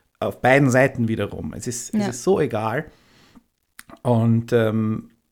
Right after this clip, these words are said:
Speaker 1: passiert und passiert und es passiert zu oft und zu viel und es ist, ähm,
Speaker 2: Vielleicht
Speaker 1: ja.
Speaker 2: war es dann auch Absicht, um einfach zu sagen, dass diese Dynamik dann
Speaker 1: Genau.
Speaker 2: noch stärker ist oder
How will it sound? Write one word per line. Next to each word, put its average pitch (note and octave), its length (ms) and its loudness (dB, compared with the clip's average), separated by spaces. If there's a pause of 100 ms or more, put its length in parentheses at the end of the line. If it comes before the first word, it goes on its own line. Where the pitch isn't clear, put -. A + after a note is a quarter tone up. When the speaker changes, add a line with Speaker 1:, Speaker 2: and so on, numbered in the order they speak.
(120)
Speaker 1:
passiert C#3 480 -2
und A2+ 100 -2
passiert A#2+ 420 -2
und A2 60 -6
es G#2 100 -8
passiert - 320 -12
zu - 140 -12
oft A2+ 240 -4
und G2 100 -12
zu - 80 -14
viel A#2+ 500 -6
und G2 280 -12
es - 160 -14
ist, - 300 -12
ähm, G2+ 280 -8 (840)
Speaker 2:
Vielleicht A#3 220 0
Speaker 1:
ja. C4 80 2
Speaker 2:
war B3+ 100 6
es B3 100 0
dann B3+ 160 4
auch B3 140 -4
Absicht, - 480 -8
um F#3 60 -6
einfach F#3 240 -6
zu - 120 -10
sagen, F#3+ 320 -4
dass F#3+ 140 -10
diese F#3+ 240 -6
Dynamik F3+ 420 -6
dann F3 120 -6
Speaker 1:
Genau. D3 100 -2
Speaker 2:
noch A2+ 80 -4
stärker F#3 480 -10
ist F3+ 120 -14
oder F3 320 -10